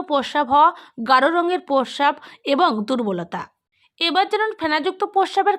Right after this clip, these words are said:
কারণ, যেমন প্রস্রাবে প্রোটিন। প্রস্রাবে অত্যাধিক প্রোটিন এটি ফেনাযুক্ত হতে পারে। এই অবস্থায় একটি উপসর্গ হতে পারে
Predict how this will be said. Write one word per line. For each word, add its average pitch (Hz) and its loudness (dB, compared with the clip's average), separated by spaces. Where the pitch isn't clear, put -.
কারণ, 196 -2
যেমন 294 2
প্রস্রাবে 381 2
প্রোটিন। 214 0
প্রস্রাবে 294 2
অত্যাধিক 349 0
প্রোটিন 302 -2
এটি 359 0
ফেনাযুক্ত 285 -2
হতে 214 -8
পারে। 185 -2
এই 294 -2
অবস্থায় 349 0
একটি 359 -6
উপসর্গ 302 -6
হতে 277 -8
পারে 339 0